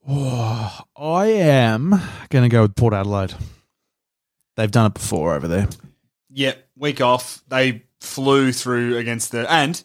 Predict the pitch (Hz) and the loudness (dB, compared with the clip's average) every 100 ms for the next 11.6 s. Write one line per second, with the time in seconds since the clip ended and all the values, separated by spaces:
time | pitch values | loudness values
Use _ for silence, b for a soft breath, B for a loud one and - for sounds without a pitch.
0 | _ _ _ _ _ _ - 143 143 147 | _ _ _ _ _ _ -2 0 2 0
1 | 135 185 185 160 127 151 131 120 123 123 | 0 0 0 -4 -2 -2 -2 -4 -4 -4
2 | - 107 113 110 113 107 101 80 80 - | -6 -6 -2 0 0 -2 -4 -6 -8 -14
3 | - _ _ _ _ 117 120 127 220 - | -20 _ _ _ _ -4 0 2 2 0
4 | - b b b _ - 107 - 117 117 | -2 b b b _ -12 -10 -2 -2 0
5 | 117 - - _ _ _ _ - _ _ | -4 -8 -10 _ _ _ _ -20 _ _
6 | _ _ _ _ _ _ 123 113 - 107 | _ _ _ _ _ _ -12 -8 -8 -10
7 | 156 _ 101 98 - 127 110 110 107 - | -14 _ -8 -6 -4 -4 2 2 2 0
8 | - 95 92 90 113 110 113 113 - _ | 0 2 2 0 -2 -2 -2 -4 -8 _
9 | _ _ _ _ _ 110 117 127 131 139 | _ _ _ _ _ -10 -4 -2 0 2
10 | 143 139 123 131 127 123 123 117 113 110 | 2 2 -2 -6 -6 -8 -8 -6 -4 -6
11 | 107 110 107 107 104 95 | -6 -6 -6 -6 -8 -12